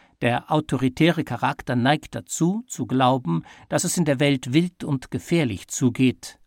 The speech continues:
und projiziert unbewusste emotionale Impulse nach außen.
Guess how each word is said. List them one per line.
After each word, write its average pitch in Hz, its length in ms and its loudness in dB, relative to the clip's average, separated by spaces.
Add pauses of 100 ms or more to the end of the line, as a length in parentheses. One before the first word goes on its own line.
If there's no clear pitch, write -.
und 175 340 0
projiziert 151 880 0
unbewusste 156 920 0
emotionale 135 720 4
Impulse 127 680 0
nach 101 240 -8
außen. 117 480 -6